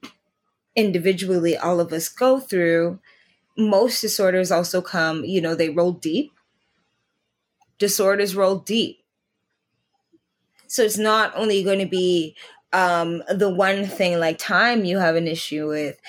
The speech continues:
There might be depression that you have an issue with. There may be fatigue that you have an issue with. So how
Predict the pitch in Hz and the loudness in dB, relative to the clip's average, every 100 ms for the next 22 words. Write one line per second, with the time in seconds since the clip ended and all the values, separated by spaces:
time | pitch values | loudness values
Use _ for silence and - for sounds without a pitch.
0 | - _ 160 160 160 160 135 185 180 175 | -20 _ -2 0 0 -2 -2 -2 -2 -2
1 | 180 - 233 294 - 196 127 69 - - | -4 -2 -2 0 0 0 -2 -6 -12 -18
2 | _ _ 214 175 170 143 170 170 160 160 | _ _ -4 0 0 0 0 0 -2 -4
3 | 156 151 - 139 143 123 - - - - | -4 -6 -6 -6 -8 -10 -14 -20 -20 -8
4 | 165 151 165 165 170 - 180 180 226 - | -2 0 0 0 -2 -2 -4 -2 -6 -4
5 | - 277 285 285 247 180 - - - - | -2 2 4 4 2 0 -4 -12 -18 -18
6 | _ 185 175 147 170 165 165 160 165 151 | _ 0 0 0 -4 -2 -2 -2 -4 -6
7 | 160 - - 151 143 131 - - _ - | -8 -8 -6 -8 -8 -10 -14 -20 _ -4
8 | 226 202 202 - 226 220 220 220 220 220 | 0 0 0 -2 0 2 4 2 4 4
9 | 233 240 | 2 -2